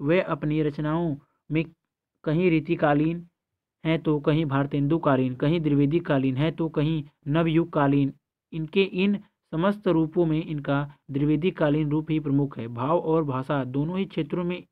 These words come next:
इन्होंने नए नए प्रयोग किए और आधुनिक युगानुरूप नवीन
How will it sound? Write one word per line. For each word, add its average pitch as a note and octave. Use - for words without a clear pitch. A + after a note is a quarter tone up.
इन्होंने D3
नए D#3+
नए E3+
प्रयोग D3+
किए A#2+
और D#3+
आधुनिक D3+
युगानुरूप D#3
नवीन D3+